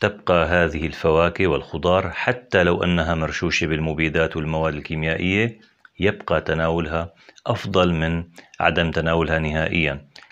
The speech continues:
لأنه لا يمكن الاستغناء عنها. وما أقوله ستجد ما يؤكده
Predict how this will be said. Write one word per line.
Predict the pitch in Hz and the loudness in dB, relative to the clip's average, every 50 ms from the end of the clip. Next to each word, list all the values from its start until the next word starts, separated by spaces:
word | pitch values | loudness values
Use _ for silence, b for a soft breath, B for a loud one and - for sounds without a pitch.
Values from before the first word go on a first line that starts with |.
| _ | _
لأنه | - 50 92 87 85 80 82 82 85 87 - | -4 -2 0 2 2 0 0 0 -2 -4 -6
لا | - 85 85 90 98 | -4 0 2 2 2
يمكن | 104 107 104 98 92 - 92 85 87 90 92 - - | 2 2 0 0 0 0 0 0 0 -2 -6 -8 -10
الاستغناء | - - 87 - - - 80 71 78 82 85 - | -10 -10 -10 -8 -4 -2 -2 0 0 0 0 0
عنها. | 90 98 95 - 80 71 - - _ B B B B B B B B | 0 0 0 0 -2 -6 -10 -12 _ B B B B B B B B
وما | - 90 90 95 - | -2 0 2 2 2
أقوله | 107 - - 127 131 120 107 98 101 98 95 101 - | 0 2 2 2 4 4 4 4 2 2 0 -2 -8
ستجد | - - 101 92 - 104 95 95 90 85 85 - - - | -6 -4 -2 0 2 2 2 2 2 0 -2 -6 -6 -2
ما | 85 85 | 0 2
يؤكده | 87 87 87 95 87 - - - 92 82 80 82 85 85 87 | 2 2 2 0 -2 -2 -4 -4 -4 -4 -2 -2 -2 -2 -4